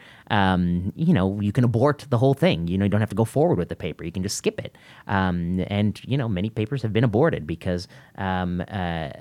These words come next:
that, uh, it wasn't even doable. That's, uh, I mean, that's often a big problem. What we tr-, we tried to do it, and then we hit, hit all these roadblocks. We couldn't do it.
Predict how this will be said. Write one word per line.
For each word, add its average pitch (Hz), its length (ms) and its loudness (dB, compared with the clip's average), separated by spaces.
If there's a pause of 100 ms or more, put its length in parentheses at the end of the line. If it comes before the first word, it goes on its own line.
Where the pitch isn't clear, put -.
(120)
that, 87 380 -8
uh, 87 200 -2
it 82 80 -4
wasn't 123 180 4
even 160 160 6
doable. 165 520 2
That's, - 200 -6
uh, 85 60 0
I 76 80 -2
mean, 90 140 -2
that's 101 120 -2
often 90 260 0
a 80 40 -4
big 78 200 -10
problem. 82 400 0
What 98 140 2
we 110 80 2
tr-, 131 120 -2
we 131 120 4
tried 143 300 2
to 123 60 4
do 110 200 4
it, 110 80 2
and 101 40 2
then 98 60 2
we 104 200 2
hit, 107 220 -2
hit 110 120 0
all 95 80 2
these 85 160 -4
roadblocks. 85 420 -6
We - 80 -14
couldn't 73 240 -12
do 71 140 -6
it. 71 140 -6